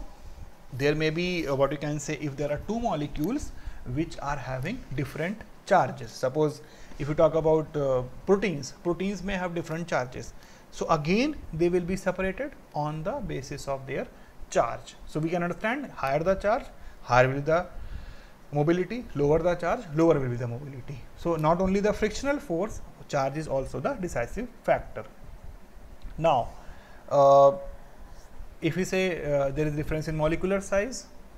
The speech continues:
and then it will, uh, actually different, uh, separation rate. Means obviously, if a mo-, molecule is having smaller molecular size, it will be small.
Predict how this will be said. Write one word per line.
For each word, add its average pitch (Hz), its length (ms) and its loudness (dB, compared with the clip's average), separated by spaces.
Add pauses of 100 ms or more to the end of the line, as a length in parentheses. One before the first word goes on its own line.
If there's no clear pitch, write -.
(160)
and 190 260 -2 (500)
then 226 260 2 (160)
it 147 160 -4
will, 147 140 -2
uh, 139 400 -4
actually 147 440 -4 (140)
different, 139 400 -4 (520)
uh, 127 60 -4
separation 147 580 0
rate. 110 240 -10
Means 185 320 -4
obviously, 170 540 2 (260)
if 135 80 -2
a 151 140 2 (180)
mo-, 143 320 -4
molecule 147 420 -2
is 156 140 0
having 139 320 -4
smaller 170 340 2
molecular 185 460 -2
size, 185 440 -4 (380)
it 131 140 -6
will 127 100 -4
be 127 120 -6
small. 165 460 0